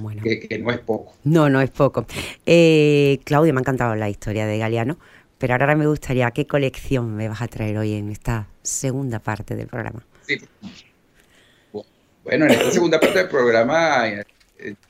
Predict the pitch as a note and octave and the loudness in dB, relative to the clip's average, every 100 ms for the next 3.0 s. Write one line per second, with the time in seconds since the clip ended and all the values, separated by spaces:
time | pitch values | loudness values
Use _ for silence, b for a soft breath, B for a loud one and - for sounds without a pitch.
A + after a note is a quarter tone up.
0 | C3 C3 C#3 C3 C3+ C3 C#3 A#2+ A2 G2 | -10 -2 2 2 0 -4 0 2 2 0
1 | F#2+ - F#2+ G2 A2 B2 B2+ A2+ G#2+ A2 | -4 -6 -6 -2 2 4 4 2 0 -2
2 | G2+ G2 F#2+ F#2+ F#2+ A#2+ A#2+ A2 G2+ G2+ | -6 -6 -2 -2 0 2 4 2 0 -2